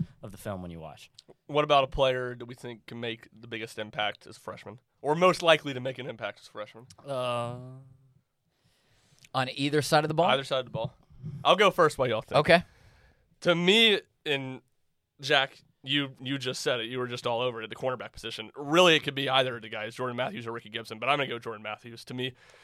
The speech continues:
Speaker 2: he seems like the top one.
Speaker 3: Yeah.
Speaker 2: His physicality at, at six one, one eighty-four,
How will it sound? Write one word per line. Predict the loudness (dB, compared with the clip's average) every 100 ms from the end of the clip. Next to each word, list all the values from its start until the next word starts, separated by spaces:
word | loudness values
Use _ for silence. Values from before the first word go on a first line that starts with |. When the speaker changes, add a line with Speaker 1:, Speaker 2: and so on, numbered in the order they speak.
| -2
Speaker 2:
he | -2
seems | 0 0 0
like | -2
the | 0
top | 0 2
one. | 0 -2
Speaker 3:
Yeah. | -2 -4 -2
Speaker 2:
His | -2 -2
physicality | -4 -4 -2 0 2 2 -2 -8
at, | -8 -8
at | -8
six | -8 -10 -6
one, | -6 -4 -4
one | -4
eighty-four, | -6 -8 -8 -6 -6